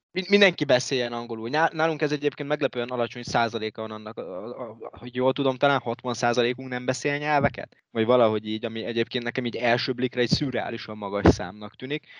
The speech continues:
Na mindegy, nekem az első benyomásom az az, hogy mindenkinek illene beszélni nyelveket, és hogyha a hasznosságukat nézzük, akkor az bizony itthon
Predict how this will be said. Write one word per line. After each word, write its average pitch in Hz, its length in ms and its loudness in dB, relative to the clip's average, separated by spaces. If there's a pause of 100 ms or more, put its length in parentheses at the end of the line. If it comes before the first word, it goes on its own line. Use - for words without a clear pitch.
(140)
Na 127 120 0
mindegy, 156 300 4
nekem 151 260 0
az 135 160 0
első 175 360 4
benyomásom 147 500 -4
az 131 100 -6
az, 139 140 -4
hogy 123 120 -6 (100)
mindenkinek 120 600 -8
illene 120 340 -6
beszélni 113 440 -2
nyelveket, 131 640 2
és 139 200 -4
hogyha 127 260 -4
a 123 160 2
hasznosságukat 131 920 2
nézzük, 139 340 -2
akkor 131 240 0
az 127 80 4
bizony 131 320 -6
itthon 135 420 -8